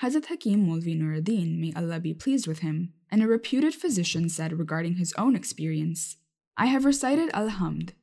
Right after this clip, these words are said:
Surah Al-Fatiha, on countless patients, and consequently they were cured." The Holy Quran was revealed at a time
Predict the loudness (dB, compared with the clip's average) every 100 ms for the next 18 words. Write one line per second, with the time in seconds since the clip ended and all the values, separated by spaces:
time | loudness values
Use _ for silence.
0 | -20 -14 -6 -2 -2 0 -2 -2 -6 -6
1 | -12 _ _ _ 2 2 2 2 2 0
2 | 0 -2 -2 -6 -6 -6 -8 _ _ _
3 | _ 0 2 4 2 2 0 2 4 4
4 | 4 2 -4 -2 0 0 -2 -4 -4 -6
5 | -14 _ _ _ _ _ -2 4 4 4
6 | 2 4 4 4 2 0 0 0 0 -2
7 | -2 -4 -4 -4